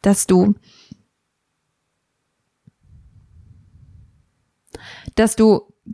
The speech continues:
diesen, diesen starken Anstieg deiner Körpertemperatur entweder gar nicht merkst oder dass du merkst,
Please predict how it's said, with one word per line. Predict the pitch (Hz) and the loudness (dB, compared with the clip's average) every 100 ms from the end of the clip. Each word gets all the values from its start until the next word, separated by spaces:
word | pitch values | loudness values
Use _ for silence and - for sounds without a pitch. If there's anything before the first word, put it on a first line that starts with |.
| - | 0
diesen, | 208 202 202 180 - | 2 4 4 2 -2
diesen | 196 196 190 | -2 2 0
starken | - 208 220 220 | 2 0 0 -4
Anstieg | - 208 220 - 208 208 - _ - - | 0 0 0 0 2 0 -6 _ -20 -6
deiner | 202 202 | 0 0
Körpertemperatur | - 202 202 208 196 - 190 - 196 185 - - _ - | 0 -2 -2 -2 -2 -2 -4 2 2 2 -2 -14 _ -4
entweder | 226 226 208 175 | -2 0 0 0
gar | 185 196 190 | 0 0 4
nicht | 240 262 - | 4 2 2
merkst | 262 254 277 - - - | 2 2 0 -6 -12 0
oder | 220 254 262 233 | 2 4 2 2
dass | 220 214 | 0 0
du | 220 | 2
merkst, | 208 208 214 240 | 4 4 2 -2